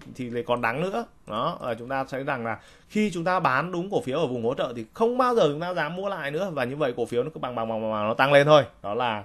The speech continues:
thực tế, đúng không ạ? K D H, ờ, trong tuần, ờ, hình như cũng, à đây, K D H cũng được đấy, đẹp đấy. Đấy. Thì đây, đầu tiên nó sẽ phải tích lũy lại vùng hai mươi tám chấm ba và vùng này thất bại. Đây, đúng phiên một tháng mười một luôn,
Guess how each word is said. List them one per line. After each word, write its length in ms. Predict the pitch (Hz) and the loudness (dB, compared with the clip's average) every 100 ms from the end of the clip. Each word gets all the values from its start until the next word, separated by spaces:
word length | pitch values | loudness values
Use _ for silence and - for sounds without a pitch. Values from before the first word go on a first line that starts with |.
| - | -8
thực 140 | 117 104 | -4 4
tế, 220 | 110 139 | 4 4
đúng 120 | 123 | 4
không 140 | 151 - | 4 2
ạ? 60 | - _ _ _ - - _ - - - - - - - - - - - - | -4 _ _ _ -20 -20 _ -20 -20 -20 -20 -20 -20 -20 -20 -20 -20 -14 -2
K 140 | 185 | 2
D 40 | 196 | 2
H, 40 | 208 220 226 | 4 2 2
ờ, 180 | 185 175 | 2 2
trong 200 | 196 190 | 2 2
tuần, 320 | 180 151 147 | 2 2 0
ờ, 200 | 143 139 135 127 - - - - | 0 0 -2 -8 -16 -20 -20 -14
hình 100 | 139 | -10
như 120 | 135 151 | -8 -4
cũng, 200 | 160 160 | -4 -2
à 160 | 131 | 0
đây, 220 | 131 151 156 | 2 2 2
K 20 | 147 | -4
D 120 | 151 | -2
H 220 | 180 185 | -2 -2
cũng 160 | 165 170 | -4 0
được 180 | 160 | 2
đấy, 160 | 165 269 - - | 2 -4 -10 -8
đẹp 220 | - 147 | 0 0
đấy. 100 | 151 453 _ _ _ _ - _ - | 0 -10 _ _ _ _ -20 _ -4
Đấy. 340 | 117 151 196 330 - - - - - - - | 0 0 -2 -8 -18 -20 -20 -20 -20 -20 -2
Thì 220 | 160 165 | 2 4
đây, 240 | 180 214 214 | 6 4 4
đầu 160 | 175 | 2
tiên 240 | 170 202 202 | 2 0 0
nó 120 | 185 | -2
sẽ 180 | 190 190 | 0 2
phải 140 | 196 | 2
tích 160 | 185 190 | 0 -2
lũy 120 | 196 | -2
lại 160 | 190 | -2
vùng 160 | 147 143 | -2 -2
hai 120 | 165 | -2
mươi 100 | 175 | -2
tám 140 | 160 139 | -4 -4
chấm 140 | 156 | 0
ba 220 | 202 202 | 2 2
và 100 | 151 | 0
vùng 160 | 135 131 | -2 -2
này 100 | 127 | -4
thất 140 | 175 | -2
bại. 180 | 190 170 - | -2 -2 0
Đây, 220 | 156 170 | 0 2
đúng 200 | 147 151 | -2 -4
phiên 200 | 165 180 | -2 -2
một 200 | 165 139 | 0 -2
tháng 440 | - 127 160 160 160 | -4 -8 -8 -6 -2
mười 260 | 143 131 | 2 2
một 220 | 127 127 139 | 2 0 2
luôn, 160 | 160 | 0